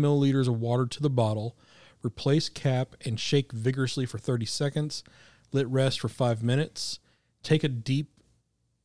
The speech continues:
wait, take a good deep sniff of the stuff. Feel strong, live strong, be strong.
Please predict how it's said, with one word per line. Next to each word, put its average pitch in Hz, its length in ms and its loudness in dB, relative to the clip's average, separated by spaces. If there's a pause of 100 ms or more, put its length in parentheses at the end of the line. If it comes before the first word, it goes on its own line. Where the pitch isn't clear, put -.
(560)
wait, 127 140 -2
take 151 220 2
a 127 40 2
good 120 480 0 (120)
deep 131 320 -6 (120)
sniff - 680 -4 (340)
of 117 140 -8
the 113 80 -2
stuff. 120 400 -2 (180)
Feel 131 260 -2
strong, 139 680 0
live 135 180 2
strong, 143 460 0
be 110 180 -4
strong. - 480 -10